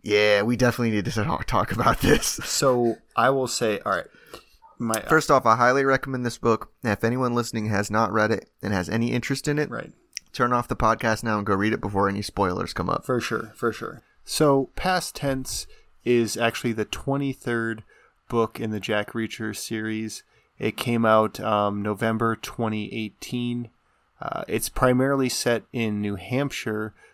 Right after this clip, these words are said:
Speaker 2: the town of Laconia, New Hampshire. Um, I, I, that's one thing I liked about this. I, I spent my early childhood in New Hampshire, so, you know, I have an affinity for these kinds of, uh, stories.
Speaker 1: Beautiful, beautiful country up there.
Speaker 2: Oh, yeah.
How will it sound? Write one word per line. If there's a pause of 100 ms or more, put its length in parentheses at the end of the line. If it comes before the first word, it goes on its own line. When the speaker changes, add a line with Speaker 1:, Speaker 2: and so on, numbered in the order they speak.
(120)
Speaker 2:
the
town
of
Laconia,
New
Hampshire. (420)
Um, (840)
I,
I, (100)
that's
one
thing
I
liked
about
this.
I, (380)
I
spent
my
early
childhood
in
New
Hampshire,
so, (260)
you
know,
I
have
an
affinity
for
these
kinds
of,
uh, (240)
stories.
Speaker 1:
Beautiful, (320)
beautiful
country
up
there. (200)
Speaker 2:
Oh,
yeah.